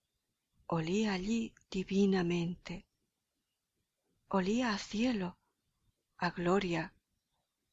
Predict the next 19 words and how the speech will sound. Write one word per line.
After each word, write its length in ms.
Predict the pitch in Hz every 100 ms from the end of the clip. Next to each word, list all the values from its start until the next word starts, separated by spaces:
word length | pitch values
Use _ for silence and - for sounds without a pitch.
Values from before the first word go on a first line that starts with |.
| _ _ _ _ _ _ _
con 200 | - 170
aroma 340 | 170 202 208
más 200 | 190 226
precioso 600 | - 190 185 233 240 202 185
que 100 | 175
el 80 |
de 80 | 170
los 160 | 170 170
polvos 420 | - 202 185 175
de 100 | 180
la 100 | 170
señorita, 680 | - 175 165 208 226 170 - _ _ _ _ _ _ _
que 120 | -
el 140 | 170 156
de 120 | 170
las 180 | 165 -
flores 520 | - 185 214 214 -
del 160 | 180 175
huerto. 540 | 180 202 220 -